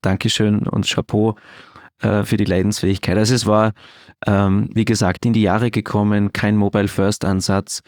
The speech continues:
viele technische Probleme, technische Schulden, die wir über die Jahre mitgenommen haben.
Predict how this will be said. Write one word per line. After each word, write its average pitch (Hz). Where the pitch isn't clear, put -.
viele 107
technische 110
Probleme, 101
technische 101
Schulden, 107
die 98
wir 101
über 98
die 101
Jahre 92
mitgenommen 95
haben. 95